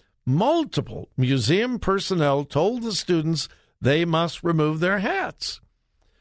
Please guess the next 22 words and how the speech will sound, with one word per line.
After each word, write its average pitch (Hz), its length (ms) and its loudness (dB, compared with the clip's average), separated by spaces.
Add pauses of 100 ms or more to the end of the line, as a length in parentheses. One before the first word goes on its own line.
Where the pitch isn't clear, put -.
(120)
Staff 180 720 -2
could 180 160 2
be 165 180 2
heard 170 280 0
using 208 540 0
expletives 135 1080 -2
about 147 380 0
the 120 140 -4
students, 214 640 -2 (440)
many 160 380 4
of 208 160 -2
whom 185 460 0 (360)
were 143 500 2 (360)
minors. 117 1120 0 (1000)
And 135 140 2
they 135 100 2
were 143 140 2
ultimately 160 680 0
told, 127 540 0 (1080)
'Get 120 220 2
out.'" 101 460 -10 (1000)
Well, 123 420 -2